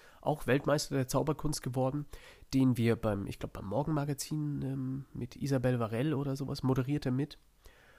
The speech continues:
Wir, wir haben grad eine ganz, ganz gute Zeit für Zauberkünstler. Auch ich merk's, die Geschäfte laufen gut,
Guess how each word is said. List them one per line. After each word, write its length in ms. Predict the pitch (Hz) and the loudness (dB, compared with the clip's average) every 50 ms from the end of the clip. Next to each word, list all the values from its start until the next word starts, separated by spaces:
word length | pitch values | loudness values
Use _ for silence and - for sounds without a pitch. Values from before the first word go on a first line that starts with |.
| - - - - - _ _ _ _ _ - - - | -20 -20 -20 -20 -20 _ _ _ _ _ -16 -2 2
Wir, 180 | 139 135 131 123 | 4 4 4 4
wir 220 | - 127 117 117 | 2 2 4 4
haben 180 | 151 165 190 165 | 4 4 2 0
grad 220 | - 151 - - | 0 -2 -2 -2
eine 80 | 156 147 | -4 -4
ganz, 360 | - - 135 170 196 190 - | -2 -2 -2 0 0 0 0
ganz 220 | - 180 180 170 - | 0 0 0 0 -2
gute 260 | - 170 156 156 139 | -4 -2 -2 -2 -2
Zeit 280 | - 147 139 151 - | -2 -4 -4 -4 -4
für 100 | - - | -4 -4
Zauberkünstler. 720 | - - 127 151 156 131 - - - 117 117 - - - | -4 -2 -2 -2 -2 -4 -4 -4 -6 -6 -6 -6 -6 -4
Auch 160 | - - - - | -4 -4 -4 -4
ich 180 | - 202 - 170 | -4 -4 -2 -2
merk's, 420 | 165 165 165 165 - - - - - | 0 0 0 0 -2 -8 -14 -14 -12
die 220 | - 143 147 139 | -10 -8 -8 -6
Geschäfte 460 | - 143 127 - 139 139 - - 131 | -4 -6 -4 -4 -4 -6 -4 -4 -4
laufen 260 | 127 110 - - - - | -4 -4 -4 -6 -8 -10
gut, 220 | - - - | -10 -12 -14